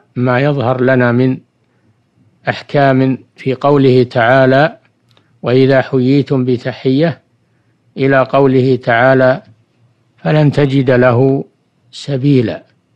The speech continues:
قلنا في آخر الحلقة السابقة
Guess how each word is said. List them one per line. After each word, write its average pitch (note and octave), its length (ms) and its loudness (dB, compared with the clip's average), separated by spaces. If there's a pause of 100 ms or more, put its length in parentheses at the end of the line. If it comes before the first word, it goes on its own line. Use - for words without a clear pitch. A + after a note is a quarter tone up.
(680)
قلنا D#3+ 320 2
في C#3+ 180 2
آخر D3+ 320 0
الحلقة C3 920 -2
السابقة B2+ 840 -2